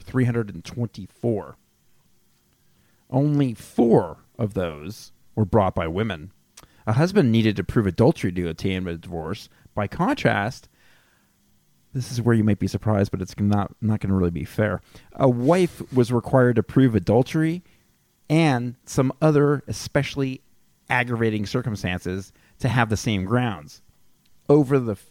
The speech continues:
the years, women learned that brutality, rape, and desertion did not count. In fact, Parliament seemed hard-pressed to say what did until Jane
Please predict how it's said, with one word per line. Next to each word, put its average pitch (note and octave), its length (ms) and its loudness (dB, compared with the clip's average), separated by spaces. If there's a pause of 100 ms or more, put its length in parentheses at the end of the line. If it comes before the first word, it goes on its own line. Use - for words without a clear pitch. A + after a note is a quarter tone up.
(140)
the G#2 140 -2
years, A#2 480 0
women C3+ 360 0
learned A2+ 280 0
that G#2 320 -8
brutality, A2+ 840 -2 (320)
rape, A#2 440 2 (280)
and C3+ 180 2
desertion B2 720 2 (240)
did G#3+ 180 -2
not G#3 500 2 (300)
count. G2 520 -8 (840)
In B2+ 120 0
fact, F3 520 -2 (100)
Parliament B2+ 640 0 (240)
seemed C#3+ 300 -2
hard-pressed C#3+ 640 0
to A#2 60 -10
say G#2+ 240 -2
what G#2 180 -4 (140)
did B2 380 -4 (300)
until C#3 360 0
Jane D3 440 0